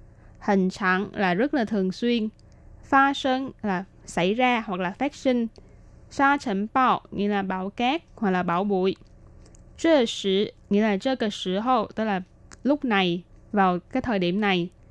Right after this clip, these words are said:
Jiu yao thì phải. Jin liang là cố gắng hết sức. Sào chu mệnh là ít ra ngoài, ít ra khỏi nhà.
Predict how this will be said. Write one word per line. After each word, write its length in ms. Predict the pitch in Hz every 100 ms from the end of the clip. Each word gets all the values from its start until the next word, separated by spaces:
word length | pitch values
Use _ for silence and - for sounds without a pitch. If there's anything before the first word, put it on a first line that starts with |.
| - - - -
Jiu 480 | 320 320 254 233
yao 340 | 269 240 175 - - - - - - - -
thì 260 | 214 190
phải. 440 | 185 190 165 175 269 - - - - -
Jin 300 | 339 302 277
liang 280 | 285 269 196 -
là 400 | - 190 180 180 - _ - - -
cố 180 | 262 302
gắng 320 | 302 269 370 -
hết 180 | 320 349
sức. 220 | - 370 - - - -
Sào 420 | - - 196 185
chu 300 | - 269 285
mệnh 360 | 285 208 185 - - -
là 380 | 202 190 185 190 - - - - -
ít 220 | 330 -
ra 200 | 247 226
ngoài, 420 | 220 208 185 185
ít 200 | - 262
ra 180 | - 214
khỏi 160 | 214 208
nhà. 300 | 220 208